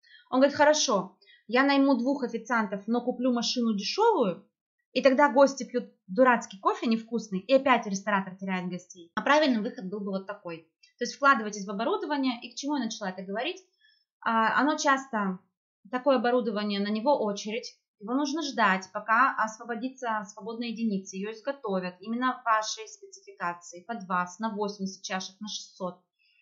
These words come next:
Это все относится к индукционкам, к пиццепечам. Потому что, например, а, вы хотите крутую пиццепечь,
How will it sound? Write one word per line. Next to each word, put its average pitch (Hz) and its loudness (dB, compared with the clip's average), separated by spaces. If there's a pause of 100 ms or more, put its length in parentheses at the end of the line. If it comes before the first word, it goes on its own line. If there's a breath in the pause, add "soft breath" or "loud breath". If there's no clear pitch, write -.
(180)
Это 233 -2
все 254 2
относится 254 -4
к 240 -10
индукционкам, 220 -2
к - -16
пиццепечам. 226 -6
Потому 180 -14
что, - -6
например, 233 -2 (840)
а, 208 -4
вы 247 -2
хотите 330 -4
крутую 277 -2
пиццепечь, 196 -8